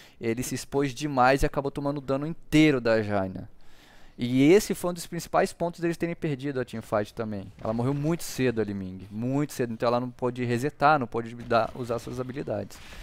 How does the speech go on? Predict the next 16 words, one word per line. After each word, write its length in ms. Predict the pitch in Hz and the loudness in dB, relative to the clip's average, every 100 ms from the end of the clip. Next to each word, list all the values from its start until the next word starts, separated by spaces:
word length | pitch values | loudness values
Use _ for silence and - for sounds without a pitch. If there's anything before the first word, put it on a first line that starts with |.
| - - - | -16 -16 0
Como 140 | 196 | 4
eu 40 | 214 | 6
comentei, 380 | 262 277 175 139 | 4 4 2 4
tá 160 | 147 | 2
tudo 360 | - - 240 269 | 0 -4 4 4
aberto 460 | 202 160 170 - 185 - - - | 8 8 6 2 -12 -16 -20 -6
e 140 | 165 165 | -4 -2
tudo 200 | 190 190 | -4 0
vai 120 | 196 | 0
depender, 340 | 196 185 165 | 2 0 2
assim, 300 | 170 - 180 | 0 0 -6
do 200 | 156 165 | -4 -4
pé, 420 | 175 170 160 151 - - | 0 4 6 4 -2 -4
quem 200 | 190 208 | 2 4
errar 220 | 143 156 | 6 6
mais. 560 | 143 107 92 - - | 6 4 4 -6 -12